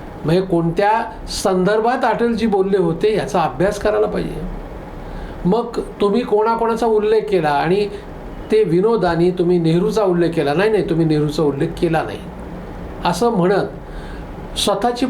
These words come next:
पाठ थोपटून घेण्याचा प्रयत्न राहुल गांधी करताना दिसतायत.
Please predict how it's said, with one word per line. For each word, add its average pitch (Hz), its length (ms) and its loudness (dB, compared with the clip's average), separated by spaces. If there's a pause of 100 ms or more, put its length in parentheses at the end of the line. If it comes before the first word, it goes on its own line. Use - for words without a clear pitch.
(160)
पाठ 247 300 0
थोपटून 233 500 0
घेण्याचा 151 480 0
प्रयत्न 175 800 0 (100)
राहुल 147 400 2
गांधी 120 320 -2
करताना 143 560 -4
दिसतायत. 117 600 -8